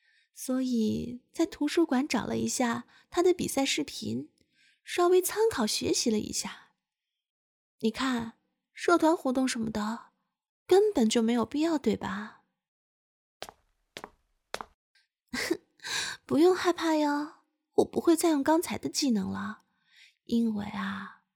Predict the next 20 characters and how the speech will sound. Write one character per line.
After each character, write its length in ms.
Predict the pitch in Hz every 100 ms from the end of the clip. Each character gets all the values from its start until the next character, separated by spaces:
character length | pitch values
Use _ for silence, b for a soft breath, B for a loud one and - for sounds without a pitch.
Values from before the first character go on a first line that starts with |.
| _ _ _
前 320 | - 302 302
辈 160 | 359 339
根 380 | - 381 392 440
本 140 | 294
没 220 | 214 -
办 220 | - 202 180
法 120 | 196
应 340 | 233 285 214
对， 420 | 208 196 196 - _ _ _ _
对 140 | 247
吧？ 340 | 208 190 196 - _ _ _ _ _ 359
那 180 | 349
个 140 | 330 294
根 340 | - 339 349
本 180 | 262 220
算 300 | - 311 262
不 80 | 233
上 240 | - 320
练 240 | 269 226 220
习， 480 | - - 202 220